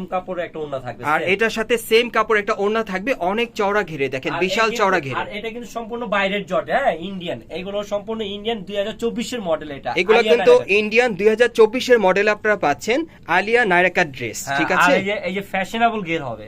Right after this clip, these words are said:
Speaker 1: এরকম
Speaker 2: আর
Speaker 1: ফ্যাশনেবল।
Speaker 2: এটার ঘেরও কিন্তু প্রচুর থাকবে।
Speaker 1: এই যে ফ্যাশনেবল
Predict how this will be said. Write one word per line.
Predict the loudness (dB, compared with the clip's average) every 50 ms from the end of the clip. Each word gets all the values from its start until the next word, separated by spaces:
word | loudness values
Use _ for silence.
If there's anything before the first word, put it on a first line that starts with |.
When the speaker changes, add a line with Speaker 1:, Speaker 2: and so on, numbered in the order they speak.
| -18 -18 -18
Speaker 1:
এরকম | -16 -16 -16 -16
Speaker 2:
আর | -10
Speaker 1:
ফ্যাশনেবল। | -6 -2 0 0 2 2 0 0 -2
Speaker 2:
এটার | 0 2 0 0
ঘেরও | 0 -2 -4 2 2 2 2
কিন্তু | 2 -4 -8 -2
প্রচুর | 0 0 0 0 -2 -8 -8 -8 -12
থাকবে। | -12 -10 -10 -8 -8 -8 -8 -8
Speaker 1:
এই | -8
যে | -10 -10 -6 -6
ফ্যাশনেবল | -6 -6 -4 -6 -6 -6 -6 -8